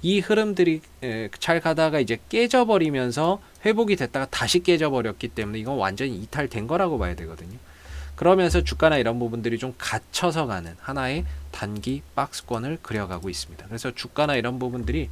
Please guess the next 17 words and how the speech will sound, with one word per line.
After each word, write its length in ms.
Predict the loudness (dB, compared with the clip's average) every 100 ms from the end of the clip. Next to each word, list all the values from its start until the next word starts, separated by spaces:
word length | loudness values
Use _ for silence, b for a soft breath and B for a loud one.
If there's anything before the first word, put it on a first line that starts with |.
| B B B
전반적으로 960 | -6 0 2 2 0 0 -2 0 0 -2
이, 200 | -2 -6 -10 -20 -20 -20 -20 -16 -6
이 120 | -4
시점에 400 | -4 0 0 0
좀 120 | -4
갇혀 380 | -6 -8 -6 0
있어요. 400 | 0 -2 -6 -8 -10
이날 300 | -6 -4 -4
거래 240 | 0 0 0
터진 300 | -2 -4 -6
날, 160 | -8 -10 -18 -20 -20 -16
이, 460 | -10 -8 -6 -6 -8 -10 -8
이 260 | 0 2 2 2
일월 280 | 2 4 4
오 160 | 4
일 160 | 4 4
날 240 | 0 -4